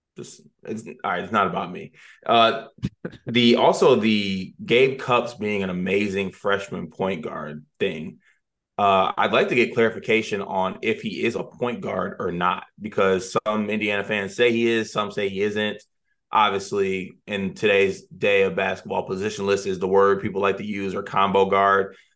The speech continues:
Uh, I didn't know Gabe Cupps was a point guard. I know he played it in, in high school, but he struck me more as a two guard for this Indiana team. But I guess we'll, we'll see how that, how that plays out. But I,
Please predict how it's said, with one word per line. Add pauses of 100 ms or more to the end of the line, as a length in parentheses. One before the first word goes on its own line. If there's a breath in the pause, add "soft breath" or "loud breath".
(220)
Uh,
I
didn't
know
Gabe
Cupps
was
a
point
guard.
I
know
he
played
it
in, (640)
in
high
school,
but
he
struck
me
more
as
a
two
guard (480)
for
this
Indiana
team.
But
I
guess
we'll, (260 soft breath)
we'll
see
how
that,
how
that
plays
out.
But
I,